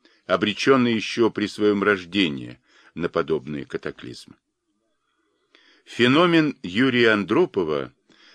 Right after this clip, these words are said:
человека, вставшего во главе уже начинавшего агонизировать государство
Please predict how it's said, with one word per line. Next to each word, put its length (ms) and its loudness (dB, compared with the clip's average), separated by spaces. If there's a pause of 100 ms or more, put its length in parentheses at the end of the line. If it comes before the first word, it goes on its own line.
(120)
человека, 580 2
вставшего 920 -2
во 160 -4
главе 340 0
уже 460 0 (420)
начинавшего 1040 -2
агонизировать 1120 -4
государство 920 -6